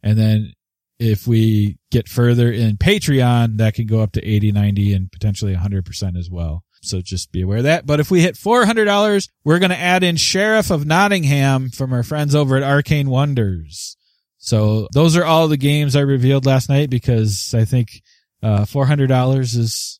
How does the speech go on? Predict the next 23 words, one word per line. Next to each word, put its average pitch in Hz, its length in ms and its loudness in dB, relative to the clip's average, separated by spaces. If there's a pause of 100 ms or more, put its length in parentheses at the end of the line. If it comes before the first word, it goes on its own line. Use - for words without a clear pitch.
(460)
uh, 113 220 2
a 120 80 -2
lofty 139 440 2
goal, 135 380 0 (460)
but 110 240 0
it'd 110 120 -2
be 117 140 -2
cool 120 220 -2
to 113 80 -2
get 113 220 -4
to. 127 200 0
If 131 140 -2
we, 131 100 2
if 139 240 0
we 143 100 2
do 151 220 2
go 151 220 2
beyond 143 420 2
that 160 300 -2
in 135 160 -6
some 139 320 -4
magical 139 560 0
way, 139 320 0